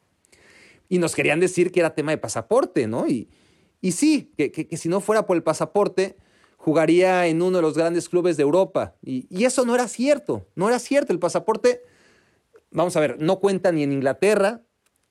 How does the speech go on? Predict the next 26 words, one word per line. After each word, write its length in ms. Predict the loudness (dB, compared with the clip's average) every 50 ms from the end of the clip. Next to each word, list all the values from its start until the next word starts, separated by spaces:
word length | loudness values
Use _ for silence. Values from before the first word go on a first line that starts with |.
| _ _
ni 300 | -6 -4 -2 0 0 0
en 140 | -2 -2 -2
Alemania, 640 | -2 -2 -2 0 0 0 0 0 -2 -4 -6 -4
por 120 | -4 -4 -4
ejemplo. 380 | -2 -2 -2 -4 -2 -6 -6
Ni, 180 | -4 -4 -4 -2
ni 120 | -2 -2
en 60 | 0 0
la 140 | -2 0
Premier 300 | 2 2 2 2 2 0
League, 220 | 0 0 0 0 0
ni 80 | 0
en 60 | 0 0
la 80 | 0
Bundesliga 520 | 0 0 0 0 0 0 2 2 2 2 0
está 160 | 0 0 -2
el 100 | -2 0
tema 220 | -2 0 0 0
este 240 | -2 0 -2 -2 0
de, 200 | 0 0 -2 -4 -8 -16 -20 _ _ -4
de 120 | -2 0
los 180 | 0 0 -2 -2
comunitarios 580 | -4 -4 -2 -4 -2 -2 0 0 0 -2 0
y 40 | -2
los 140 | -2 -2 -4
extracomunitarios. 920 | -6 -4 -6 -4 -4 -4 -4 -4 -4 -2 -2 -2 -2 -2 -4 -6 -10 -14